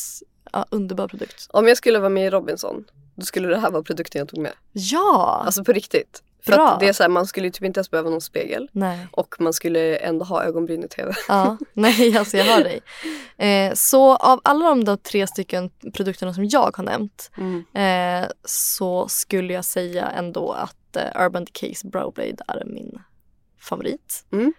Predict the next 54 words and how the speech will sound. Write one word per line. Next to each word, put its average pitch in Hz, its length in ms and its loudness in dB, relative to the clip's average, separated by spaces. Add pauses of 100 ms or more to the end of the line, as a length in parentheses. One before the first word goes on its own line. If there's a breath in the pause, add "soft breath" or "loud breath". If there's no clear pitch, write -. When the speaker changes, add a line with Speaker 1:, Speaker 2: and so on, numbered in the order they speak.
Speaker 1:
Men 196 320 2
jag 196 100 4
har 190 80 0
svårt 190 280 -2
att 180 60 -2
välja 180 200 -2
för - 80 -8
jag 180 60 -8
tycker 190 220 -6
verkligen 180 260 -6
det 190 60 -6
här 190 80 -4
är 175 40 -8
topp, - 320 -8
topp, - 220 -8
topp - 180 -12
produkter. - 500 -10 (480 soft breath)
Alltså 190 260 2
både 208 400 0
mascara 190 440 0
och 196 140 -8
bryn 180 260 -8
ligger 180 240 -6
mig 180 100 -10
så 185 140 -8
varmt 190 340 -6
om 202 100 -8
hjärtat. - 520 -10 (480)
Så - 120 -4
att, - 200 -10
alltså 180 200 -6
det 190 60 -2
här 190 160 2
är 185 100 -2
verkligen 175 640 -6 (880)
en 180 300 -8
magisk - 420 -10
trio. - 300 -18 (300)
Speaker 2:
Mm. 240 180 0 (520 loud breath)
Och - 200 -2
glöm 262 460 2
inte 208 280 2
att - 180 -6
ni 170 260 -2
får 160 320 -6
tjugo 180 340 -8
procent - 360 -6
på - 140 -12
alla 220 180 0
produkter 180 320 -10
som 156 160 -8
vi 156 40 -4
har 175 60 -6
nämnt 240 340 -6